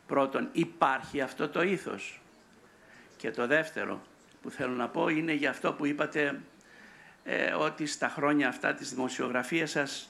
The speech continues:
τρεις ή τέσσερις φορές, αν έχετε ενοχληθεί από εργοδότες και τα λοιπά. Επειδή έζησα, και το ξέρετε, μια εμπειρία δέκα ετών έντονη στην Αρχιεπισκοπή,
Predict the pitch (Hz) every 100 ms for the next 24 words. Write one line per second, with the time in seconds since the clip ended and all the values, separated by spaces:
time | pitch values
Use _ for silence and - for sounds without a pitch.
0 | - 156 147 147 - 151 147 147 135 -
1 | 127 127 139 135 - - - - - -
2 | - - 151 165 151 156 147 139 160 -
3 | 131 127 123 127 117 - 135 131 131 127
4 | 117 117 123 123 - 113 123 131 - 123
5 | - - - - - - - - - -
6 | 135 135 147 156 151 143 - 127 120 147
7 | - - 123 117 123 - 139 135 - 123
8 | - - 226 131 135 123 123 135 131 123
9 | 113 135 131 127 120 - - 127 123 139
10 | 135 123 117 - - - - - - 143
11 | 151 135 127 120 117 101 - - - -
12 | - - - 135 127 - 127 - - 123
13 | - 151 120 104